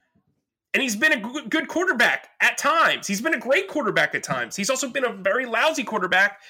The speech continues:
as well. And the inconsistency is apparent. The lack of accuracy is apparent. Uh, the indecision in the pocket's apparent. Um, the lack of trust in his receivers is apparent.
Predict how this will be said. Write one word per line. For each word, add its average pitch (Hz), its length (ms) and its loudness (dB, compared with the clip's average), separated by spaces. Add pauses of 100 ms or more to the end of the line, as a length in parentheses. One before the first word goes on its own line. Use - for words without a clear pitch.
(320)
as 190 160 0
well. 196 680 2
And 196 520 6 (360)
the 208 200 -2
inconsistency 285 720 -4
is 208 100 -2
apparent. 208 640 0
The 165 80 -2
lack 180 220 -2
of - 80 0
accuracy 202 440 0
is 160 100 -4
apparent. 143 640 -2 (540)
Uh, 135 400 2 (220)
the 147 520 -8 (800)
indecision 240 460 0
in 233 40 -2
the 214 80 0
pocket's 170 420 0
apparent. 160 520 0 (600)
Um, 143 540 2
the 156 100 -4
lack 156 260 0
of 233 40 -4
trust 233 280 0
in 226 40 0
his 175 140 -2
receivers 160 480 -2
is 139 80 -4
apparent. 131 560 -2